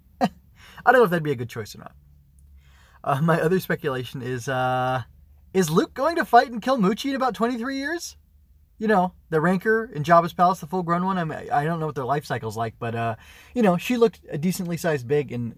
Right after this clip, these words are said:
you know, in twenty-three years, I would imagine she'd grow much bigger. So, um, yeah, that's a, if this is the same, this, and that's part of the reason I said,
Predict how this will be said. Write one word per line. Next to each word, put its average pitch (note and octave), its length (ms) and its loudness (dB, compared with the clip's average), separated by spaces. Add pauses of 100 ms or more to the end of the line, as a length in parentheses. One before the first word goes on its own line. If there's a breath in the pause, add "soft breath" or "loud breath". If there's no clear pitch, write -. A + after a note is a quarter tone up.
you C#3+ 120 -6
know, A2+ 120 -6
in A2+ 80 -8
twenty-three D#3+ 380 -4
years, C#3+ 200 -4
I A#2+ 60 0
would A2+ 100 -4
imagine A#2 340 -4
she'd G#2+ 220 -12
grow A#2+ 340 -4
much C3+ 220 -6
bigger. A2 320 -6 (360 loud breath)
So, A#2+ 320 0
um, A2 440 -2 (180)
yeah, C#3 200 0 (180)
that's - 220 0
a, A4 100 -2 (480)
if E4+ 240 2 (420)
this A3 220 -2
is G#3 80 -8
the G#3 100 -6
same, G#3 440 2
this, F3+ 180 -4
and F3 260 -2
that's G#3+ 140 2
part A#3 140 0
of G#3+ 40 2
the G3+ 60 0
reason E3 200 -2
I C#3+ 40 -2
said, B2+ 240 -4